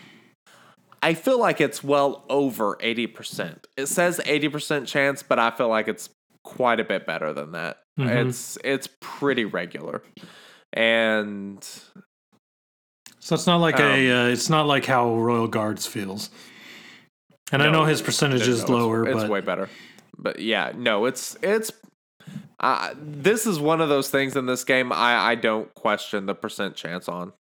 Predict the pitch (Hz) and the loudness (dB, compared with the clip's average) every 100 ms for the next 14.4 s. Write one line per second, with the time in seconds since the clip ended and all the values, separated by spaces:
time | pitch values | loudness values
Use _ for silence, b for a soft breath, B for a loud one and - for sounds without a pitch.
0 | _ 101 98 95 95 - B B B B | _ -6 -4 -2 -4 -6 B B B B
1 | 113 135 117 104 110 101 _ - - 113 | 0 0 0 -4 -6 -14 _ -10 -4 0
2 | 127 123 117 110 104 104 104 - 98 98 | 0 0 -2 0 0 0 -2 -2 0 0
3 | 95 95 95 98 92 101 101 - 117 120 | -2 -4 -4 -4 -4 -4 -4 -4 0 2
4 | 120 117 101 107 113 104 - 110 107 104 | 2 2 0 -4 -2 -2 0 2 2 0
5 | 101 104 104 98 95 95 - 113 110 - | -2 -4 -2 -4 -6 -6 -4 -4 -4 -6
6 | - 107 101 - - B B B B B | -4 -2 0 -4 -12 B B B B B
7 | B B B B _ _ - B B - | B B B B _ _ -16 B B -2
8 | 127 123 110 - - 131 127 120 117 123 | 0 0 -2 -12 -2 2 4 2 2 0
9 | 113 107 113 120 - _ _ _ - 175 | -2 2 2 2 -2 _ _ _ -4 0
10 | 165 214 208 175 143 165 156 143 156 127 | 2 2 2 2 2 0 0 0 0 2
11 | 127 120 113 - 135 127 127 123 - 135 | 4 4 2 -4 -2 0 0 -2 0 0
12 | 131 131 139 139 139 131 110 107 107 107 | 0 -2 -2 0 2 4 4 4 0 -2
13 | 139 120 120 113 104 - 117 120 135 143 | 0 0 0 -4 -6 0 2 4 2 0
14 | 151 151 156 | 0 0 -4